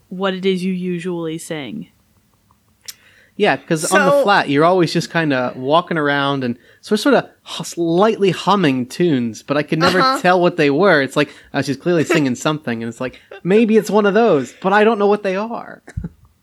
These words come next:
Speaker 3: To be fair, when I'm going around the flat humming, there's a solid chance it's, like,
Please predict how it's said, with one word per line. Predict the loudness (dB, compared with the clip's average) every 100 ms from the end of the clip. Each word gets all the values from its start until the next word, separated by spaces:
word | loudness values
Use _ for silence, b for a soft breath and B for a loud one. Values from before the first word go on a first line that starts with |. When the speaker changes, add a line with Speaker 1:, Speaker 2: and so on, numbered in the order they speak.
| -14
Speaker 3:
To | -6
be | -4 -6
fair, | 0 4 6 4 2
when | -2
I'm | -2 -4 -10 -6
going | -2 0 0
around | 2 2 2 0
the | -4
flat | -4 0 2 0
humming, | -4 -2 -2 2 2 2 -2 0
there's | 0
a | 0
solid | -2 2 2 2 0
chance | -2 0 2 2 -2 -6 -8 -6
it's, | -6 -6 -12 -14 -6
like, | -2 -2